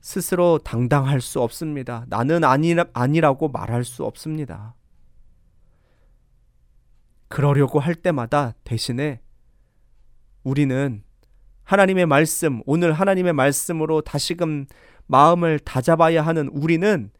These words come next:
잊지 말아야 하는 것이 있습니다. 선악을 판단하시는 하나님은 분명히 알고 계시다는 사실을 말입니다.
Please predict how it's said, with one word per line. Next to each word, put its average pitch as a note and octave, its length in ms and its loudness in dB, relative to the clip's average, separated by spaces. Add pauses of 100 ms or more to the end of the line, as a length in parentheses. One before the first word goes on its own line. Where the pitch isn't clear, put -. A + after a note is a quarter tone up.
(420)
잊지 G#3 360 -4
말아야 E3 480 0
하는 E3+ 220 -4
것이 B2+ 260 -6
있습니다. - 540 -12 (1300)
선악을 B2 540 -2
판단하시는 D3 920 -4
하나님은 D3+ 680 -4 (440)
분명히 A#2+ 560 -2 (100)
알고 G#2+ 420 -4
계시다는 G2+ 440 -6
사실을 A#2 460 -8
말입니다. - 520 -16